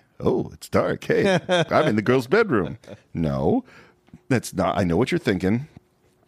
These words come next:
Speaker 1: And we cut to outside, and Nancy walks out of the house in her pajamas. And what's cool is we don't know if she's awake or asleep.
Speaker 2: Right.
Speaker 1: You know? And she walks down the street looking f-, around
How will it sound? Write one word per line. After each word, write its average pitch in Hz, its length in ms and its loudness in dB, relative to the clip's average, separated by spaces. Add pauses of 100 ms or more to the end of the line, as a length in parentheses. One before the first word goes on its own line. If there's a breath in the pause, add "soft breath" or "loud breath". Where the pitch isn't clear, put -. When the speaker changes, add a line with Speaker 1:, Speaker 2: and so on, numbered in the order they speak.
(360)
Speaker 1:
And 123 140 2
we 120 80 0
cut - 360 -2
to 143 280 0
outside, 87 500 0
and 87 160 -6
Nancy 117 280 0
walks 104 320 0
out 95 180 2
of 147 40 -2
the 165 160 -4
house 95 240 -2
in 90 140 -6
her 131 80 0
pajamas. 92 600 -4 (680 soft breath)
And 127 120 0
what's 185 160 -2
cool 349 320 0
is 117 260 0 (580)
we 98 140 0
don't 143 240 0
know 302 220 0
if 240 80 -4
she's 123 200 -2
awake 92 380 0
or 87 100 2
asleep. 85 340 0
Speaker 2:
Right. 87 360 -2 (320 loud breath)
Speaker 1:
You 101 140 0
know? 95 280 2 (380 loud breath)
And 120 640 2 (400)
she - 180 -2
walks 110 360 0
down 160 180 0
the 147 60 -2
street 135 280 -2
looking 117 340 2
f-, - 160 -8
around 120 460 0